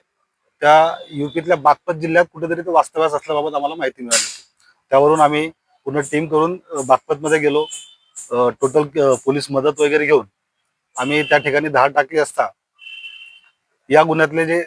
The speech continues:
दोन आरोपी होते भूषण लोंढे आणि राहुल गायकवाड या दोघांनी सेकंड फ्लोअरवर जाऊन जंप केल्या होत्या, टेरेसवर जाऊन जंप केल्या होत्या. त्याच्यात राहुल गायकवाड जो आहे, ज्याला यापूर्वी वीस दिवसापूर्वी अटक करण्यात आलेली आहे,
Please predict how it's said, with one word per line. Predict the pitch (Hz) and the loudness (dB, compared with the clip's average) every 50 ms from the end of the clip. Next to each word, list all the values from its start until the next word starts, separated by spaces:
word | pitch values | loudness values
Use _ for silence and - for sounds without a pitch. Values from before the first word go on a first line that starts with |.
| - 156 | -8 -10
दोन | 139 151 160 175 | -4 -2 2 4
आरोपी | 165 156 156 151 143 - 143 | 4 4 4 2 0 2 0
होते | 135 123 127 110 95 - _ _ _ _ _ _ _ _ _ _ _ _ _ _ _ _ _ _ _ - | 0 0 -2 -8 -14 -16 _ _ _ _ _ _ _ _ _ _ _ _ _ _ _ _ _ _ _ -16
भूषण | 131 113 113 117 - 151 151 | -8 -6 -6 -2 0 0 2
लोंढे | 151 151 151 151 147 151 165 175 - _ _ _ _ _ _ _ _ - | 4 4 2 4 4 2 0 0 -4 _ _ _ _ _ _ _ _ -4
आणि | 131 131 135 139 139 143 147 | -2 -2 0 0 0 0 2
राहुल | 139 135 139 139 156 170 151 | 4 4 6 4 4 4 4
गायकवाड | 151 139 139 131 - 127 110 - _ _ _ _ _ _ _ _ | 4 4 4 2 -2 -6 -8 -8 _ _ _ _ _ _ _ _
या | 135 135 | -4 -2
दोघांनी | 127 131 135 131 151 160 165 160 160 175 180 185 _ _ _ _ _ _ _ _ | 0 2 2 2 2 0 0 0 -2 -4 -6 -8 _ _ _ _ _ _ _ _
सेकंड | - - - 156 147 139 180 190 190 143 | -16 -4 -2 -2 0 2 0 0 2 2
फ्लोअरवर | 170 165 165 180 180 | 4 4 6 6 6
जाऊन | 175 175 175 190 180 147 | 6 4 4 2 0 2
जंप | 170 175 180 165 - | 2 2 2 0 -4
केल्या | 156 143 139 | -2 0 0
होत्या, | 123 110 - 92 - _ _ _ _ _ _ _ _ _ _ - | -2 -2 -6 -14 -20 _ _ _ _ _ _ _ _ _ _ -6
टेरेसवर | 131 131 147 139 147 156 147 | -2 -2 -2 -2 -2 -2 -2
जाऊन | 160 165 165 151 | -2 -2 -2 0
जंप | 160 156 160 143 | -2 -2 0 -2
केल्या | 151 139 123 110 | -2 -2 -2 -4
होत्या. | - _ _ _ _ _ _ _ _ _ _ _ _ _ | -4 _ _ _ _ _ _ _ _ _ _ _ _ _
त्याच्यात | - 127 123 160 156 151 - _ - - - - - | -6 -2 0 0 0 0 -2 _ -20 -20 -20 -14 -4
राहुल | 143 131 135 135 151 160 | -2 2 4 4 4 4
गायकवाड | 156 156 147 151 151 147 165 156 156 | 4 4 4 4 4 0 -2 -2 0
जो | 156 165 | 2 4
आहे, | 147 131 135 113 95 - _ _ _ _ _ _ _ | 4 4 2 0 -4 -8 _ _ _ _ _ _ _
ज्याला | 123 127 135 147 | -4 0 0 2
यापूर्वी | 143 139 139 135 151 143 147 | 4 2 2 0 -2 -6 -6
वीस | 143 147 143 | -6 -6 -6
दिवसापूर्वी | 139 147 131 - 139 131 139 143 | -6 -8 -6 -4 -4 -4 -2 -2
अटक | 131 127 - | -2 -4 -6
करण्यात | 135 - 135 135 135 131 | -12 -14 -8 -6 -4 -4
आलेली | 135 127 131 135 131 | -2 -4 -4 -4 -6
आहे, | 110 | -6